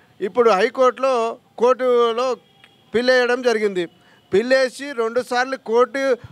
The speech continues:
ముట్టికాయ వేసినా నువ్వు స్పందించకుంటే, మా ఉద్యమాల ద్వారా స్పందించారు ప్రభుత్వం. అరే నువ్వు డ్యూటీ చేయాలి కదా. భారతదేశంలో అత్యధికంగా స-, శాలరీ తీసుకుంటున్న ఏకైక ముఖ్యమంత్రి, రాష్ట్ర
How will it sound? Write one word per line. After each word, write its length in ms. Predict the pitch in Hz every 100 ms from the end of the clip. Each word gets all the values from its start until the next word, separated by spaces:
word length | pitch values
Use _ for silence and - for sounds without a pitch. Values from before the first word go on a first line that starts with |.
| -
ముట్టికాయ 540 | 165 214 285 285 285
వేసినా 320 | 277 269 233 277
నువ్వు 160 | 269
స్పందించకుంటే, 760 | - 254 262 254 247 247 226 247
మా 160 | 247 233
ఉద్యమాల 480 | 175 202 240 247
ద్వారా 220 | 262 269 269
స్పందించారు 500 | 254 254 254 254 247
ప్రభుత్వం. 480 | 247 240 247 254 - - -
అరే 140 | 233
నువ్వు 220 | 269 285
డ్యూటీ 360 | 226 214 277 302
చేయాలి 420 | 277 269 269 262
కదా. 220 | 233 240
భారతదేశంలో 880 | 247 220 254 277 226 269 247 262 285 233 -
అత్యధికంగా 760 | 180 208 311 311 311 302 302 302
స-, 580 | 240 - _ _ - 214
శాలరీ 280 | 240 269 294
తీసుకుంటున్న 440 | 277 - 277 269
ఏకైక 400 | 254 240 285 302
ముఖ్యమంత్రి, 560 | 302 269 269 262 262 277
రాష్ట్ర 380 | 254 240 277